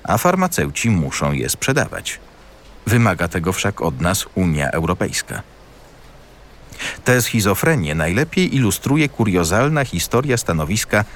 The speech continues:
Naczelnej Rady Lekarskiej z dwa tysiące ósmego roku. Otóż czwartego kwietnia dwa tysiące ósmego roku Naczelna Rada Lekarska przyjęła stanowisko, w którym stwierdza,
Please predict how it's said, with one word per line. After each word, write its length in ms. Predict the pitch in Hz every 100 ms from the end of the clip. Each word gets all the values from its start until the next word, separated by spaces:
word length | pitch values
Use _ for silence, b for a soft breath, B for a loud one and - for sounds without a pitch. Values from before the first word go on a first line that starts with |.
| B
Naczelnej 640 | 90 95 - 151 151 131
Rady 260 | 98 95 95
Lekarskiej 640 | 87 85 104 - - 92 95 B
z 120 | - -
dwa 200 | 104 151
tysiące 480 | 175 - 147 -
ósmego 460 | 175 165 151 - -
roku. 300 | - - 73 - - - - - - B B
Otóż 340 | 156 160 - - -
czwartego 460 | - 110 143 151
kwietnia 460 | 147 - 82 - 101
dwa 180 | 104 87
tysiące 480 | 95 95 90 - 95
ósmego 460 | 101 - 90 76
roku 280 | 73 69 117
Naczelna 480 | 92 85 101 104 87
Rada 240 | 90 90
Lekarska 580 | 80 71 90 85 - 131 B B -
przyjęła 360 | 110 123 160
stanowisko, 720 | 156 139 127 101 82 - 113
w 60 | 120
którym 340 | - 95 90
stwierdza, 520 | - - 92 71 98